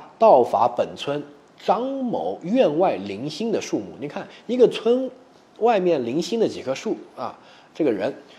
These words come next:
如果盗伐的数量较大，成立盗伐林木罪，错，他根本没有损害到环境资源。我家门口的几个树，你把它全砍了也不成立，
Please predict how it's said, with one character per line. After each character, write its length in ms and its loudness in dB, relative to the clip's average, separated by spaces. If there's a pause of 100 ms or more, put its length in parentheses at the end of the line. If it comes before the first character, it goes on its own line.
(300)
如 140 -2
果 120 6
盗 240 6
伐 160 2
的 80 2
数 120 -2
量 120 0
较 180 4
大， 140 4
成 160 -6
立 80 -4
盗 160 2
伐 140 -2
林 100 -6
木 80 -4
罪， 140 0
错， 300 -2
他 80 -10
根 180 -4
本 100 0
没 100 -2
有 100 2
损 180 -10
害 140 -6
到 80 0
环 240 -8
境 160 -8
资 180 -4
源。 240 -4
我 220 -6
家 240 -2
门 160 -2
口 160 -2
的 60 0
几 120 -6
个 80 0
树， 200 -2
你 200 -8
把 120 0
它 80 -6
全 180 -2
砍 160 -4
了 80 -4
也 80 0
不 100 -4
成 160 -6
立， 80 -6